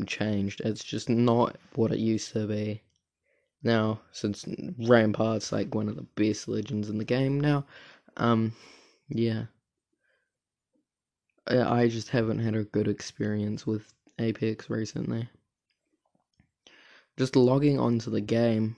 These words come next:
with the few time that I even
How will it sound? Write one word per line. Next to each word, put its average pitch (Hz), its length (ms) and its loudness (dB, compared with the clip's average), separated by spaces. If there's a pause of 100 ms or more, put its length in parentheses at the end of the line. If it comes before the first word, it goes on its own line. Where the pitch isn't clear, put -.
(160)
with 113 300 0 (140)
the 113 260 -2 (260)
few 120 460 2 (1600)
time 113 440 0
that 113 140 0
I 113 160 0
even 110 640 0